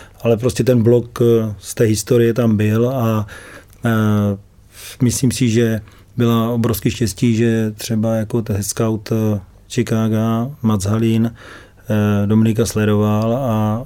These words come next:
doporučoval ho v té organizaci a nakonec to dopadlo tak, jak to dopadlo a musím říct, že jsme měli ještě štěstí, že se vyměnil management,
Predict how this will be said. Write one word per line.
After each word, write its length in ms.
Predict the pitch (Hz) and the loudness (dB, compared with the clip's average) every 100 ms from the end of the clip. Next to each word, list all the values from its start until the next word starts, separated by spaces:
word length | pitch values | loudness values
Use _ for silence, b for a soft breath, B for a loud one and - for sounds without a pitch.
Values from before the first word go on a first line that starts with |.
| - | -4
doporučoval 760 | 123 110 - 107 101 110 110 107 | -2 -2 0 -4 -4 -4 -2 -2
ho 80 | 113 | -2
v 60 | |
té 80 | 98 | -2
organizaci 840 | 113 110 107 107 107 101 117 117 | -2 0 0 2 0 -2 -2 -2
a 420 | 143 143 110 110 107 B B B B - | -2 -4 -4 -4 -8 B B B B -6
nakonec 340 | 117 120 113 | -2 0 0
to 100 | - | 0
dopadlo 340 | 117 98 107 110 | -2 -2 -2 0
tak, 120 | 110 | 0
jak 140 | 107 | -2
to 60 | - | -2
dopadlo 600 | 110 95 107 107 110 120 - | -2 0 0 0 0 -4 -4
a 220 | 113 107 107 | -2 0 0
musím 420 | 110 101 123 113 | 0 0 0 2
říct, 200 | 107 107 | 2 0
že 300 | 107 113 107 B B B | 0 0 0 B B B
jsme 160 | - 120 | 0 4
měli 200 | 120 117 | 4 2
ještě 260 | 101 - | 0 -2
štěstí, 580 | 110 - 101 - 117 113 | -2 -2 -4 -2 0 0
že 140 | 107 | 0
se 260 | 104 - 113 | -2 0 0
vyměnil 460 | 110 110 110 113 110 | 2 2 2 4 4
management, 680 | 107 110 101 107 107 123 | 2 2 2 2 2 -2